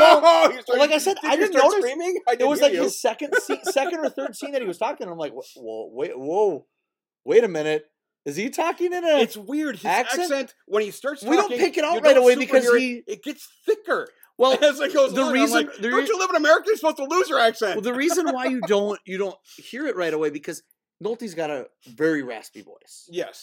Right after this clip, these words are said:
Speaker 1: So he kinda talks like this.
Speaker 2: But he
Speaker 1: So I didn't really
Speaker 2: Yeah.
Speaker 1: hear it at first, but then he's like, "I, Odone," and he talking
Speaker 2: Uh,
Speaker 1: like
Speaker 2: uh,
Speaker 1: this. And I'm
Speaker 2: yeah,
Speaker 1: like,
Speaker 2: yeah. I'm like,
Speaker 1: "What?"
Speaker 2: "What the fuck?"
Speaker 1: It
Speaker 2: It's
Speaker 1: is
Speaker 2: like, "Are you supposed to talk in the Italian?
Speaker 1: It
Speaker 2: What
Speaker 1: is
Speaker 2: the hell is wrong with
Speaker 1: it
Speaker 2: you,
Speaker 1: is
Speaker 2: Nick Nolte?"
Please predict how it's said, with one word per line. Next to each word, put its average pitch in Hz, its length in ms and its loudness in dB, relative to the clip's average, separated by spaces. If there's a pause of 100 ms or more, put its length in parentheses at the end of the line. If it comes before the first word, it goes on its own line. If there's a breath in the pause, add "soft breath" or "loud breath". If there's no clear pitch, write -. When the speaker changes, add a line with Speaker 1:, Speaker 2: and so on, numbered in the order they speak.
Speaker 1:
So - 140 -12
he 147 100 -8
kinda 147 320 -12
talks - 300 -14
like - 180 -18
this. - 260 -8
Speaker 2:
But 170 160 -4
he 160 140 -8
Speaker 1:
So 247 240 -2
I 247 60 2
didn't 269 320 -4
really 247 340 -4
Speaker 2:
Yeah. - 200 -16
Speaker 1:
hear 285 240 -4
it 226 180 4
at - 220 -8
first, 285 300 -10
but 190 100 -10
then 240 120 -6
he's 240 120 -10
like, 190 220 -8 (560)
"I, 127 220 -10 (500)
Odone," 139 640 -10 (280 loud breath)
and 139 140 -12
he 143 120 -10
talking 175 400 -6
Speaker 2:
Uh, 175 40 -6 (140)
Speaker 1:
like 151 100 -8
Speaker 2:
uh, 160 80 -8
Speaker 1:
this. - 400 -4
And 180 160 -2
I'm 269 80 4
Speaker 2:
yeah, 233 60 4
Speaker 1:
like, 220 180 0
Speaker 2:
yeah. 185 120 -10
I'm 143 60 -8 (260)
like, 190 140 8
Speaker 1:
"What?" 370 440 6
Speaker 2:
"What 554 160 -2
the 330 180 -8
fuck?" 294 220 -12 (180)
Speaker 1:
It 247 140 2
Speaker 2:
It's - 40 -8 (180)
Speaker 1:
is 208 40 -6
Speaker 2:
like, 202 140 -4 (100)
"Are 294 100 -4
you 320 120 2
supposed 349 260 6
to 330 100 -2
talk 320 220 8
in 349 80 0
the 359 60 2
Italian? 233 840 10
Speaker 1:
It 233 140 8
Speaker 2:
What 269 220 6
Speaker 1:
is - 60 -8
Speaker 2:
the 320 100 6
hell 339 220 10
is 330 80 -2
wrong 349 280 10
with 294 80 0
Speaker 1:
it 226 80 10
Speaker 2:
you, 240 80 4
Speaker 1:
is 240 60 2
Speaker 2:
Nick - 160 4
Nolte?" 208 480 2